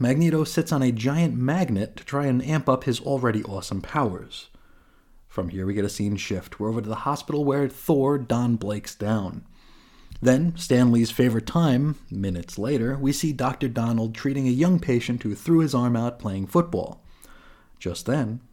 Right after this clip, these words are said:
all of the medical instruments begin to float. Don and Jane Foster stick their heads out the window and witness all sorts of mo-, metallic debris floating in the air. Like, even large things like cars, motorbikes, lampposts, signage from nearby businesses just floating through air, being attracted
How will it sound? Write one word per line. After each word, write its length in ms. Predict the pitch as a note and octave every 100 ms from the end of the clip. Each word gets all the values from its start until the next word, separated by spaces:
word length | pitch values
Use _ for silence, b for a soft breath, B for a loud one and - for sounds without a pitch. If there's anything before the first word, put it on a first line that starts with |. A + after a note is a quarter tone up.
| -
all 280 | - F3+ E3+
of 40 |
the 80 | D#3+
medical 420 | E3+ D#3+ D#3+ C#3+
instruments 460 | A#2 A2 A2+ G#2+ G#2+
begin 380 | B2 C#3+ D3 C#3
to 120 | C#3+
float. 540 | - C3+ D#3+ B2+ - - b b b b b -
Don 320 | G#2+ A2 C3
and 140 | A2
Jane 240 | G#2+ C#3+ B2+
Foster 420 | - C3 C3+ C3+
stick 240 | - -
their 120 | - C3+
heads 220 | C#3+ A#2+
out 160 | A2+ G#2+
the 60 |
window 420 | G#2 D#3+ D#3 D#3
and 100 | C3+
witness 320 | B2 E3+ C#3 -
all 300 | D3 D#3 C#3
sorts 260 | C#3+ C#3
of 80 | A#2+
mo-, 180 | A2 G#2+
metallic 440 | B2+ - D3 D3 -
debris 360 | A#2 A2+ A2
floating 400 | A2 A2 G#2+ G#2+
in 80 | G#2
the 160 | G2+ F#2
air. 260 | E2+ - B B B B B
Like, 140 | - D3+
even 220 | A#2+ F#2+
large 380 | G#2 F#3 E3 -
things 220 | G2 F2+
like 140 | F2+
cars, 420 | - G#2+ G#2+ G#2+
motorbikes, 640 | G#2+ G#2+ A#2+ A#2 A#2 - F#2+
lampposts, 720 | A2 A#2+ - B2+ B2+ - - -
signage 380 | A#2 C3 C3 B2+
from 140 | A#2
nearby 380 | A#2+ C3 B2 B2
businesses 580 | A2 C3 C3+ - C3 B2+
just 180 | B2 -
floating 520 | - F#3 G3 E3 E3+
through 260 | E3 D#3+
air, 240 | B2+ B2 A#2+
being 260 | B2 C3
attracted 720 | A#2+ - - D3 - C3+ C3